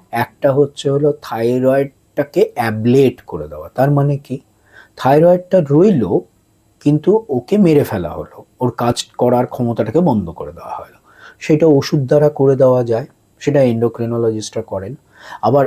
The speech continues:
এক এক সময় কি হয় না, এই থাইরয়েডটাকে পুরোটা অপারেশন করে বাদ দিয়ে দেওয়া হয়। তাহলে থাইরোটক্সিকোসিস যদি হয়,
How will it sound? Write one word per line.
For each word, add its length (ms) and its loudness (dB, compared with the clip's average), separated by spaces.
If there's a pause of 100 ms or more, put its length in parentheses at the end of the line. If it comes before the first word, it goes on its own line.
এক 180 -2
এক 140 -4
সময় 340 0
কি 240 0
হয় 400 -2 (340)
না, 300 -2
এই 280 2
থাইরয়েডটাকে 1300 -2
পুরোটা 340 -2
অপারেশন 580 -6
করে 220 -4
বাদ 220 -4 (100)
দিয়ে 160 -18
দেওয়া 240 -16
হয়। 140 -14 (880)
তাহলে 460 -2 (880)
থাইরোটক্সিকোসিস 1800 0
যদি 340 -8
হয়, 580 -2